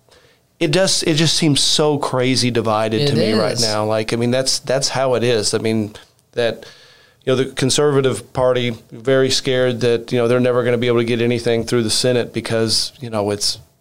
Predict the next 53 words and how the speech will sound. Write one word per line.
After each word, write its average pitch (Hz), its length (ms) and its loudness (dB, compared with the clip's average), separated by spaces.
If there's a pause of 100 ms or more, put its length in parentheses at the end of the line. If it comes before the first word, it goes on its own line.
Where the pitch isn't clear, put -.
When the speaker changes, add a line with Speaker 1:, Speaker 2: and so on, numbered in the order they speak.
(240)
Speaker 1:
split 135 420 -2
fifty 120 260 -2
fifty. 107 680 -2
You 123 80 -18
know, 113 140 -2
it 123 100 -2
just 151 340 0
Speaker 2:
Mm-hmm. - 140 -8 (260)
Speaker 1:
doesn't 262 240 2
seem 190 300 2
to 135 80 0
me 156 160 4
like 123 160 0
that 120 120 -2
that's 139 200 -2
how 117 120 0
politics 110 540 -4
should 110 140 -6
work. 117 340 -2
Speaker 2:
Well, 165 220 -2
it 160 100 0
Speaker 1:
Or 127 60 2
am 135 100 2
I 147 80 -2
crazy 139 380 0
in 123 100 2
my 120 140 0
Speaker 2:
well, 226 260 4
Speaker 1:
thinking? 202 260 0
Speaker 2:
you 190 100 2
know, 190 360 4
no, 190 280 4
I 135 160 2
Speaker 1:
You 147 120 2
Speaker 2:
think 127 220 0
Speaker 1:
know. - 80 -6
Speaker 2:
that's 165 240 2
what 165 160 -2
the 135 160 0
average 123 420 0
American 120 540 -2
is, 113 340 -4
is, 110 220 -6
I - 120 -8
think, 113 320 -10 (280)
trying 120 380 -2
to 113 60 -4
wrap 117 280 -2
their - 120 -4
heads 139 280 0
around 113 340 -4
is 117 140 -4
that, 117 260 -2